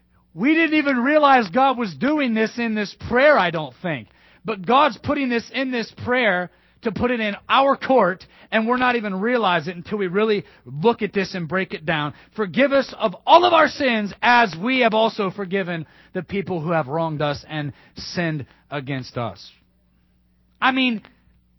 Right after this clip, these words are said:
do we even realize that that's what that prayer says? We're telling God, "Hey, God, I want you to forgive me, but watch, watch, I'm gonna show you how I want forgiven."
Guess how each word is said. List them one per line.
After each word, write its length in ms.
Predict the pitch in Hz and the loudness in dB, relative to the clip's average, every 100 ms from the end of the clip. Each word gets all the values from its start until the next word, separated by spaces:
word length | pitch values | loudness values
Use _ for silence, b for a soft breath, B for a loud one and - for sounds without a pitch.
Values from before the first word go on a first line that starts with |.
| _ | _
do 100 | - | -6
we 100 | 240 | 0
even 240 | 320 269 208 | 0 0 -2
realize 680 | 196 233 226 233 240 - - _ _ _ _ _ _ _ | 0 2 2 2 0 -6 -16 _ _ _ _ _ _ _
that 260 | 143 196 135 | -4 -4 0
that's 320 | 180 202 - | 0 0 -2
what 200 | 196 190 | -8 -2
that 180 | 190 180 | -2 -2
prayer 340 | - 170 180 | -4 -4 -4
says? 540 | 156 - 156 185 185 - _ _ _ _ _ _ _ _ _ _ _ _ - | -6 -8 -8 -8 -14 -20 _ _ _ _ _ _ _ _ _ _ _ _ -4
We're 220 | 247 311 | 0 0
telling 520 | - 277 294 254 220 | 2 4 4 2 0
God, 360 | 165 240 180 156 | 4 4 4 2
"Hey, 180 | 190 | -4
God, 480 | 196 190 208 254 302 - _ _ _ _ _ _ - | -2 2 4 2 0 -8 _ _ _ _ _ _ 2
I 140 | 233 | 4
want 280 | 294 311 262 | 6 2 2
you 200 | 262 302 | -2 -2
to 160 | 285 | -4
forgive 560 | 240 247 214 165 254 294 | -6 -6 -6 -2 0 0
me, 320 | 208 247 277 | 0 -2 -2
but 240 | 170 220 196 | -2 -4 2
watch, 560 | 240 285 247 - - | 4 6 4 0 -14
watch, 540 | 139 269 269 202 - - b b b - | 2 6 6 4 -2 -20 b b b -2
I'm 120 | 254 | 0
gonna 220 | 285 269 | 0 -4
show 300 | 240 - 269 | -6 0 0
you 200 | 262 240 | 2 -2
how 260 | 208 233 240 | 0 2 4
I 220 | 254 269 | 4 4
want 320 | 240 294 262 | 4 4 2
forgiven." 640 | - 196 185 151 135 95 | -4 -4 -2 -2 -6 -14